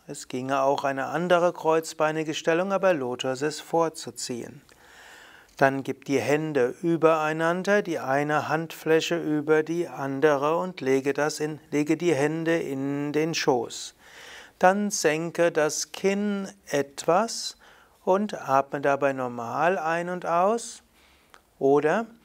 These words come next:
mache gleich Kumbhaka, das heißt, atme vollständig ein und halte dann die Luft an und gib das Kinn zum Brustkorb hin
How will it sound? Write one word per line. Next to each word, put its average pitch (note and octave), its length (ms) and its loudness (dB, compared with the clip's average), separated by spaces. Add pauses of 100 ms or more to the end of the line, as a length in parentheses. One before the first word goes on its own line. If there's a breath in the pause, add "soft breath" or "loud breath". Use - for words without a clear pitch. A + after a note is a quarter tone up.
(280 soft breath)
mache D3 340 0
gleich D3+ 640 0
Kumbhaka, E3 760 2
das F3+ 220 -6
heißt, C#3 240 -2
atme C#3 320 0
vollständig C#3 880 -2
ein C3+ 540 0 (800 loud breath)
und G3+ 320 0
halte D3+ 380 4
dann D3+ 240 0
die C#3+ 100 -2
Luft C3+ 380 -4
an E3+ 400 0
und C#3 160 -4
gib C#3+ 200 -6
das - 320 -6
Kinn F3+ 440 -2
zum A2 300 -6
Brustkorb D#3+ 760 0
hin D#3 320 -2